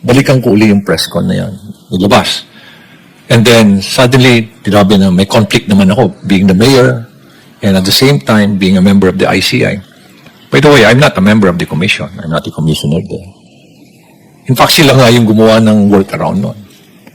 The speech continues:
na, na in-, le-, legal advisor investigator.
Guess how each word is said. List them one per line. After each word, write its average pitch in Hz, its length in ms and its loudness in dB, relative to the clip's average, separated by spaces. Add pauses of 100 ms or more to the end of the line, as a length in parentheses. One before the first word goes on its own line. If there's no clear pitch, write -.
(220)
na, 95 480 0 (880)
na 92 320 -2
in-, 95 160 0 (240)
le-, 101 320 0
legal 101 240 0
advisor 92 400 -2
investigator. - 720 -10